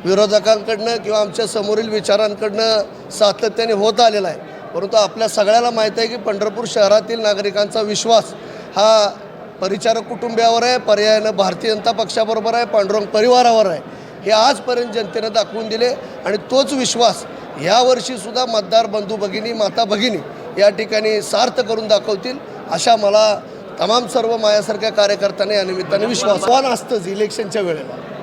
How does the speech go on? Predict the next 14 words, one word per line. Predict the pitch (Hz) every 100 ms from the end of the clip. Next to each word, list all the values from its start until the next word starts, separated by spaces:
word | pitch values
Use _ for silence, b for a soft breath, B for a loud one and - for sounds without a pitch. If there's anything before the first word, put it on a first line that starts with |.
| - - - -
निवडणूक | 165 220 240 277
सुरू | 190 262
आहे | 262 262
म्हणल्यावर | 262 254 262
आव्हान, | 233 220 247 247
प्रति | 226 214 254
आव्हान, | 240 233 247 240
समोरच्याचे | - 208 233 220 233 233
आव्हान | 220 220
असतं, | 226 - 226
आपलं | 214 202 220
आव्हान | 240 226 220
त्यांना | 214 208 202
असतं | 190 -